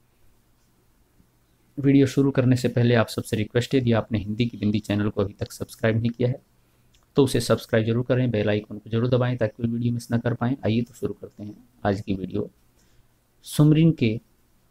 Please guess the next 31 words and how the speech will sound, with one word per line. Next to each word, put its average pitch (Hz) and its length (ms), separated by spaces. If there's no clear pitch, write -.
मनके 110 380
का 95 320
तीसरा 117 340
निबंध 98 400
ढेले 113 340
चुन 95 200
लो। - 180
शेक्सपियर 160 560
के 131 120
प्रसिद्ध 143 460
नाटक 135 380
मर्चेंट 113 600
of 123 180
वेनिस 117 380
में 101 160
पोर्शिया 175 520
अपने 170 240
वर 139 220
को - 180
बड़ी 139 200
सुंदर 123 400
रीति 123 320
से 127 120
चुनती 95 340
है। - 140
बबुआ 123 360
हरिश्चंद्र 135 580
के 135 100
दुर्लभ 123 340
बंधु 120 360
में 120 240